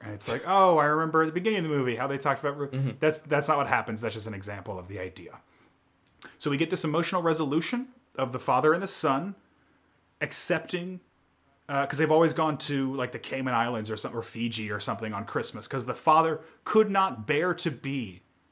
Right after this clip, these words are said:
Speaker 1: in Mayor Bloomberg's New York
Speaker 2: <laughs>
Speaker 1: on Christmas because
Speaker 2: Yeah.
Speaker 1: of the thoughts of his dead wife.
Speaker 2: Mm-hmm.
Speaker 1: Um, and so they've resolved to stay in Christmas and stay in, excuse me, stay in New York during Christmas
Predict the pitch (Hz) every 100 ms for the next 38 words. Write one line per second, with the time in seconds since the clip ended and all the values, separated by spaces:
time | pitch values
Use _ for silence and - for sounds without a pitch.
0 | _ _ _ _ - 135 131 143 151 147
1 | 147 139 139 131 127 123 131 127 123 90
2 | - - - 143 - 247 254 - _ _
3 | _ _ _ _ _ - - 151 147 143
4 | 165 - - 92 120 113 143 123 117 120
5 | - 135 156 156 - 131 107 101 - 127
6 | 147 120 110 110 139 147 170 - _ _
7 | _ _ _ _ _ _ _ 127 123 113
8 | 107 101 107 - _ _ _ _ _ _
9 | _ - 127 123 143 127 117 131 120 139
10 | 143 143 - 151 147 147 147 143 185 185
11 | - - 139 131 - 151 147 139 143 101
12 | 135 127 123 120 127 - 120 - 151 202
13 | 196 -